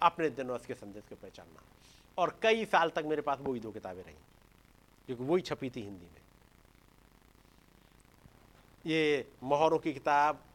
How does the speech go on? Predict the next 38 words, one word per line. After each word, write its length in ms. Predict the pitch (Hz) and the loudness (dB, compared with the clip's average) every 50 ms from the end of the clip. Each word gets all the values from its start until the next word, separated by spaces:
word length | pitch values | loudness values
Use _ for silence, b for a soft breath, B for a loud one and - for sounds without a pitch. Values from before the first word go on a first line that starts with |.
| - - | -14 -8
और 400 | 135 139 131 131 127 123 127 120 | -4 -2 0 0 -2 -2 -4 -6
कलीसिया 400 | - - 147 151 151 - 165 156 | -6 -6 -6 -6 -6 -6 -8 -6
कालों 280 | - 156 143 147 156 147 | -6 -6 -8 -6 -8 -10
की 60 | - | -10
किताब, 420 | 151 - - 147 151 151 139 120 - | -12 -10 -6 -6 -6 -6 -6 -4 0
बाकी 260 | 135 135 147 - 196 | 0 0 0 0 -4
मैसेज 320 | 175 156 147 - - 180 - | -6 -6 -6 -6 -8 -8 -6
तो 80 | 226 | -4
बहुत 240 | 202 160 147 196 185 | -2 0 2 2 4
बाद 200 | 160 151 135 107 | 4 4 4 4
में 120 | 107 104 92 | 0 -10 -12
आए, 140 | 82 80 - - - b b b b b - | -12 -14 -20 -20 -20 b b b b b 4
बस 120 | 180 180 | 4 4
दो 220 | 180 165 214 240 240 | 6 8 8 8 8
किताबें 360 | - 214 185 175 165 156 135 | 8 8 8 8 6 6 2
थी 140 | - 160 143 | 0 -2 -2
हमारे 220 | 120 110 104 101 | -2 -2 -4 -6
पास 180 | - 98 90 - | -6 -10 -12 -12
तब 180 | - - - - - - - - _ - - - - - - - - - - - - - - - - - | -14 -18 -20 -20 -20 -20 -20 -20 _ -20 -20 -20 -20 -20 -20 -20 -20 -20 -20 -20 -20 -20 -20 -20 -18 -14
जो 100 | 113 113 | -12 -12
आई 140 | 104 101 98 | -10 -12 -14
थी, 220 | 90 - - - - - - - - - - - - - - - - - - - - - - - - - b b b b b b b b b 139 | -18 -20 -20 -20 -20 -20 -20 -20 -20 -20 -20 -20 -20 -20 -20 -20 -20 -18 -18 -18 -18 -20 -20 -20 -20 -20 b b b b b b b b b -6
और, 360 | 123 117 117 113 107 104 104 | -4 -2 -2 -2 -4 -4 -4
आ, 320 | 104 101 95 95 92 90 80 - - - - - - - - - - - - - - - - - - - - - | -4 -4 -4 -6 -8 -10 -14 -16 -20 -20 -20 -20 -20 -20 -20 -20 -20 -20 -20 -20 -20 -20 -20 -20 -20 -18 -14 -12
एक 100 | 151 - | -8 -4
लंबे 240 | 170 160 156 160 156 | -2 -2 0 0 -2
समय 200 | - 147 123 117 | -4 -4 -8 -8
तक 140 | - 127 113 | -10 -10 -10
बस 140 | 117 123 107 - | -10 -10 -10 -8
वही 120 | 139 156 | -8 -10
किताब 240 | 151 175 165 165 160 | -8 -8 -10 -10 -8
बनी 180 | 147 143 139 135 | -10 -12 -12 -14
रही। 140 | 131 131 127 - - - _ _ _ - _ _ _ - - - b b b b b b - | -18 -20 -20 -20 -20 -20 _ _ _ -20 _ _ _ -20 -20 -20 b b b b b b 10
लेकिन 360 | 233 269 254 269 269 190 143 | 10 10 10 8 2 -2 -2
जैसे 360 | 123 165 190 208 196 - 277 | 0 4 4 4 4 2 2
जैसे 300 | 220 220 240 233 233 247 | 4 4 4 6 6 6
अंधेरा 400 | 233 220 180 170 175 175 190 190 | 4 6 6 8 8 10 10 8
बढ़ा, 260 | 180 180 175 175 170 | 8 6 4 2 -2